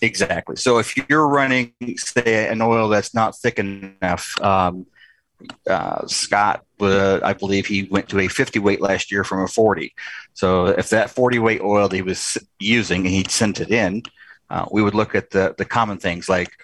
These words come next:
what's the viscosity doing? Um, is, is there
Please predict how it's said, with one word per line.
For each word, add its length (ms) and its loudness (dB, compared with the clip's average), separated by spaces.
what's 200 -2
the 40 -8
viscosity 520 -2
doing? 340 -4
Um, 340 -6
is, 240 0
is 360 0
there 340 2